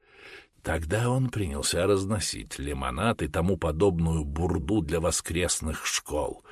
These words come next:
как то имбирное питьё, сироп из красной смородины и тому подобное. Все они вызывают катар желудка и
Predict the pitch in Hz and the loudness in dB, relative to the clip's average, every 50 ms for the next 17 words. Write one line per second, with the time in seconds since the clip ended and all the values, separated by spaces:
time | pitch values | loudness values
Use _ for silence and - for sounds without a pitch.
0 | - - - - - _ - - 101 101 - - - 104 98 87 85 76 - - | -18 -18 -18 -20 -12 _ 2 4 4 4 2 4 4 6 6 6 4 2 0 -4
1 | - - - - - - 123 123 123 110 82 76 98 131 123 98 101 101 98 90 | -10 -18 -20 -20 -2 4 6 6 6 6 4 4 4 4 4 4 4 4 2 2
2 | 80 - 82 78 - - - 85 113 139 - - - - 92 101 104 117 123 104 | 0 -2 -4 -2 -2 -2 2 6 8 10 10 8 6 6 6 6 8 8 8 8
3 | - - 90 - - - - 95 92 - - - 82 87 80 - - - - 73 | 6 4 0 0 0 0 0 0 0 0 0 -2 -2 -2 -2 0 -2 -2 -2 -2
4 | 80 78 80 117 147 139 107 107 113 107 104 98 95 90 95 104 104 92 82 - | -2 0 4 6 8 8 8 8 6 6 4 4 2 2 2 0 0 -2 -2 2
5 | - 107 92 85 76 - - - 60 64 67 67 60 62 69 - - - - - | 2 4 4 2 0 -2 -4 -4 -2 -2 -2 -2 -4 -6 -10 -10 -12 -12 -14 -18
6 | _ _ _ _ _ _ _ _ _ _ - - - - - _ - - - - | _ _ _ _ _ _ _ _ _ _ -20 -20 -20 -20 -20 _ -6 -2 0 0
7 | - - 127 160 151 131 113 107 107 110 104 90 80 107 117 104 113 113 127 127 | 4 6 8 8 10 10 8 8 6 6 4 6 6 6 6 8 8 10 12 12
8 | 117 101 85 - - 104 90 - 113 110 98 80 82 85 98 101 98 131 156 147 | 12 10 8 6 6 4 6 8 6 6 6 6 4 4 6 8 10 10 8 8
9 | - - 107 107 104 95 104 107 101 95 80 | 6 8 8 8 8 8 6 4 4 2 2